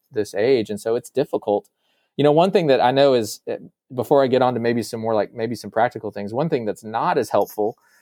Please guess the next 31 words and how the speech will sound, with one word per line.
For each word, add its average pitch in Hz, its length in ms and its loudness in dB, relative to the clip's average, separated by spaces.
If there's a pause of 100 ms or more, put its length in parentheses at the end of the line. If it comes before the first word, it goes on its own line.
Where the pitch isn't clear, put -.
(320)
is, 107 580 2
uh, 110 240 -2
if 120 160 -6
you 143 60 -4
know 151 180 4
a 143 80 2
college 131 340 2
minister, 117 580 -2 (240)
you 117 120 -10
probably 139 380 2
know, 117 380 2
they, 131 220 2
they 131 220 2
would 127 200 0
know 123 140 0
this 120 200 -6
experience 113 600 -6
of 107 60 -4
it's 104 140 -6
not 127 160 0
uncommon 110 400 -2
to 104 80 -4
have 104 160 0
a 104 60 -4
parent, 120 400 -6
a 107 40 -6
grandparent, 107 600 -4
or 98 100 -4
a 98 80 -4
youth 104 220 -10
minister 101 500 -8